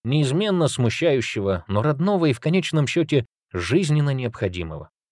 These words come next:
Билли — посредник, явление иного порядка. Вступая с ним в деловые отношения, вы попадаете в мир мутных сделок и чистогана. Но в этом случае Джо просто снял трубку,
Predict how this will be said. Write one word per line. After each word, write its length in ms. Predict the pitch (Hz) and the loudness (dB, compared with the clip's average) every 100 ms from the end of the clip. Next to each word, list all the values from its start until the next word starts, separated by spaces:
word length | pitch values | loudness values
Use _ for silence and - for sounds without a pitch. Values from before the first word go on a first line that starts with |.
| _ _ - | _ _ -12
Билли — 320 | 92 92 90 | -6 -4 -4
посредник, 680 | 92 87 120 147 135 123 - _ - | -4 -4 0 0 0 -4 -10 _ -6
явление 500 | 104 107 107 101 113 139 | -2 0 0 0 -2 0
иного 360 | 123 104 85 | 2 2 0
порядка. 500 | 82 90 85 - - - _ _ _ | -2 -2 -4 -8 -18 -20 _ _ _
Вступая 380 | - - 156 196 | -8 -4 0 0
с 100 | 131 | 2
ним 180 | 165 156 | 0 0
в 60 | 104 | 2
деловые 420 | 120 123 143 135 | 2 4 4 2
отношения, 760 | - 110 117 107 180 185 147 | 0 -2 -2 0 0 2 2
вы 160 | 110 139 | 2 0
попадаете 580 | 131 120 123 147 120 117 | 0 0 0 0 -2 -2
в 100 | 98 | 0
мир 240 | 139 156 | 2 2
мутных 560 | 120 139 170 147 143 110 | 4 4 2 2 -2 -2
сделок 480 | 104 127 135 117 113 | -4 2 2 2 -2
и 60 | |
чистогана. 720 | 110 - - 101 92 82 78 - _ _ _ - | -8 -6 -4 -2 -2 -4 -6 -18 _ _ _ 0
Но 160 | 156 - | 0 0
в 120 | 110 | 2
этом 300 | 107 120 123 | 2 2 0
случае 380 | 156 165 180 156 | 4 4 4 0
Джо 240 | 107 123 | 2 2
просто 440 | 107 110 143 - | 2 2 2 0
снял 320 | 123 120 104 98 | -2 0 0 2
трубку, 440 | 147 156 - 139 | 2 2 2 0